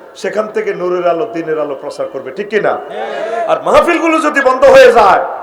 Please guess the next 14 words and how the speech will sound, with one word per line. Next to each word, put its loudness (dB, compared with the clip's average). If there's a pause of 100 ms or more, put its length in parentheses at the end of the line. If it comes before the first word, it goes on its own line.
(960)
তাহলে 0
আমরা 4
আমাদের 0 (120)
টপ 2
নিউ -6
জেনারেশন -6 (260)
স্পিকারদেরকে -4
কিভাবে -4
ক্রিয়েট -8
করব, -6
কিভাবে 0
ট্রেন 2
আপ 2
করব? 4